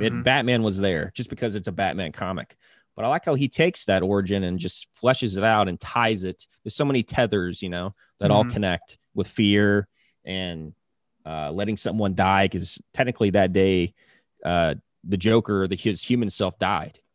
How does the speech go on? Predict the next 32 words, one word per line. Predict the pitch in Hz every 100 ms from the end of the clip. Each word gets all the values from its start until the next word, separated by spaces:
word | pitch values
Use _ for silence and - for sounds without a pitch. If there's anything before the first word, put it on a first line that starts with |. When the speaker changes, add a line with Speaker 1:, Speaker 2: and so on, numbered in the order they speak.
| _ -
Speaker 1:
and | 92 90
Speaker 2:
Mm-hmm. | 90
Speaker 1:
he, | 98 -
he | 107
became | 95 98 110 110 90 76 -
a | 92
new | 92 92
person. | 98 98 - - _ _ _ _ _ _ _ _ _ _ _ _ _
Speaker 2:
Absolutely. | - - 135 151 - - _ _ _ -
Speaker 1:
There's | 175
so | 269
many | 277
different | 202 175 -
split | - 170 -
personality | 143 - 120 127 98
things | 107 98
here | 117 98
as | -
well, | 101
like | 95 87 - - _ _ -
Joker's | 127 147 160 139
original | 151 135 143
self | - 147 143
and | 131
then | 131
the | 123
Joker, | 113 131 131 135 131
Batman, | 101 107 107 135 120
Bruce | 127 123
Wayne, | 123 123 123
Harvey | 110 110 117
Dent, | 107 113 117 117 -